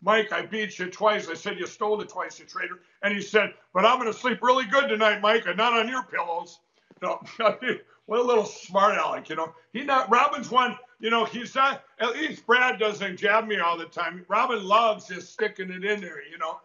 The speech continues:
Him and, him and Alan Duke, Alan Duke sends me stuff. That's another story.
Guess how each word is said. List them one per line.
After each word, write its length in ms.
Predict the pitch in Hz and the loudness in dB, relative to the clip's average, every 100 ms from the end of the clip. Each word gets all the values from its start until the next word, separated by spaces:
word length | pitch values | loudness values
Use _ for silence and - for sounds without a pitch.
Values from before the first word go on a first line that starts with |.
| _ _ | _ _
Him 180 | 226 262 | -4 -2
and, 100 | 233 | -2
him 240 | 190 196 254 | -4 -4 -2
and 120 | 208 | 2
Alan 300 | 214 226 185 | 2 2 -2
Duke, 320 | 160 220 202 | 0 2 2
Alan 480 | 175 190 175 196 190 - | -2 -8 -8 -6 -6 -6
Duke 200 | 196 - | -8 -8
sends 320 | - 165 156 | -10 -12 -12
me 120 | 156 | -18
stuff. 300 | 143 170 156 | -10 -8 -8
That's 240 | 180 175 170 | -8 -12 -12
another 280 | 160 160 147 | -10 -10 -10
story. 360 | - 147 135 | -14 -12 -12